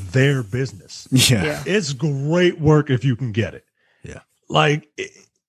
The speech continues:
Speaker 1: it, they get paid a ton of money. Like, if she's using this consulting firm to somehow, like, uh, uh, in some sort of nefarious way to, to, to,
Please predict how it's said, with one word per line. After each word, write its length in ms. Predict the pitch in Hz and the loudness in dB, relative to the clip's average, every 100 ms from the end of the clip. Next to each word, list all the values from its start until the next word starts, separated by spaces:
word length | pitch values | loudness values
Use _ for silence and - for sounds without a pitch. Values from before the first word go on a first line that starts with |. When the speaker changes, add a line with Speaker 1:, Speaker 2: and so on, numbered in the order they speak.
| _ | _
Speaker 1:
it, 420 | 120 - 208 - | -18 -2 0 2
they 160 | 156 202 | 2 2
get 160 | 208 196 | 0 -2
paid 300 | 185 165 - | 0 0 -2
a 120 | 147 | -4
ton 280 | - 180 165 | -4 -8 -8
of 80 | 151 | -8
money. 160 | 135 | -6
Like, 260 | 117 135 139 | 0 0 0
if 140 | 165 139 | -2 -2
she's 360 | 247 240 190 | 0 0 0
using 260 | 190 175 160 | 0 0 0
this 140 | 147 | 0
consulting 520 | - 123 151 139 143 | -2 -2 -2 0 -2
firm 360 | 120 139 135 131 | -2 0 2 0
to 120 | 123 | -4
somehow, 560 | 107 143 123 131 131 120 117 | -2 -2 0 0 2 0 -2
like, 440 | 110 104 98 - _ _ _ _ _ _ _ _ _ _ _ _ _ _ _ | -4 -4 -6 -10 _ _ _ _ _ _ _ _ _ _ _ _ _ _ _
uh, 420 | 113 117 113 95 92 | -6 -4 -4 -6 -6
uh, 180 | 113 117 | -6 -4
in 140 | 139 | -2
some 220 | 120 160 139 | 0 0 0
sort 200 | 156 123 | 2 0
of 80 | |
nefarious 720 | 110 90 - 104 139 147 139 117 | -2 -6 -4 2 4 4 2 0
way 300 | 120 135 131 | 2 2 2
to, 260 | 110 101 - - _ - | -2 -8 -12 -20 _ -12
to, 440 | 113 101 104 - | -10 -8 -10 -12
to, 540 | - 127 113 107 110 | -10 -8 -8 -10 -12